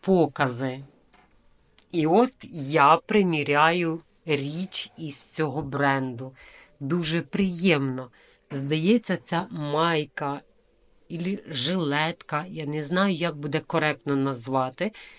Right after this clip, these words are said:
це мого розміру. Я ще не впевнена, чи я її залишу собі,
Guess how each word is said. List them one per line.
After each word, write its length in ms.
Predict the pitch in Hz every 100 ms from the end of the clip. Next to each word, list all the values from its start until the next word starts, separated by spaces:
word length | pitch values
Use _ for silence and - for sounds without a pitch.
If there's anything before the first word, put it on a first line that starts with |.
| - _ _ _ _ _
це 180 | - 180
мого 420 | 208 175 170 151
розміру. 680 | 143 147 135 196 226 277 277 - - _
Я 120 | 233 254
ще 200 | - 220
не 120 | 214
впевнена, 720 | - - 196 185 170 156 143
чи 200 | - 165
я 120 | 180
її 300 | 202 180 180
залишу 600 | 147 175 170 160 - -
собі, 760 | 143 - 151 123 139 175 233